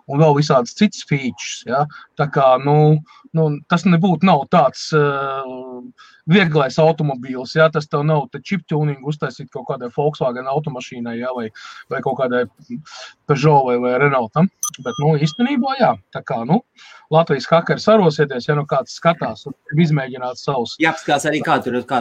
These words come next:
Speaker 2: tur pieteikšanās noteikumu, ka-, kas tur ir.
Speaker 1: Nē, nu, tieši
Speaker 2: Jā.
Speaker 1: tā, bet, eh, īstenībā ir tā, ka, eh, ja,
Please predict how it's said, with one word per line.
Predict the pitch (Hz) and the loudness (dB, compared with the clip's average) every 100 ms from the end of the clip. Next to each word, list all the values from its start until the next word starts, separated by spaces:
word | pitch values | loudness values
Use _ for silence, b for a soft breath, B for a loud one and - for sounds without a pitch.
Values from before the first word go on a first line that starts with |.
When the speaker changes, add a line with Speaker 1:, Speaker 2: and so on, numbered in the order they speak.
| 101 | -4
Speaker 2:
tur | 110 107 - | -6 -8 -10
pieteikšanās | 147 139 - - 104 101 | -10 -8 -10 -10 -12 -8
noteikumu, | 131 120 92 - 90 90 | -8 -6 -10 -10 -14 -14
ka-, | - 98 | -12 -14
kas | - 98 | -14 -18
tur | - 85 | -16 -16
ir. | 82 - _ _ | -18 -20 _ _
Speaker 1:
Nē, | 160 160 | 4 4
nu, | 175 | 4
tieši | 220 226 - | 4 4 2
Speaker 2:
Jā. | 196 | 4
Speaker 1:
tā, | 240 160 | 6 6
bet, | - 147 - - | 0 -8 -12 -4
eh, | 160 151 147 147 147 143 143 139 135 - _ 165 | 0 2 2 2 0 0 -4 -8 -12 -18 _ -6
īstenībā | 196 - 202 190 175 180 175 | -6 -8 -6 -4 -2 -2 -2
ir | |
tā, | 170 226 190 151 | 0 2 2 0
ka, | 151 135 - | -4 -4 -2
eh, | 143 139 B B B B B _ - | -2 -2 B B B B B _ 0
ja, | 175 | 4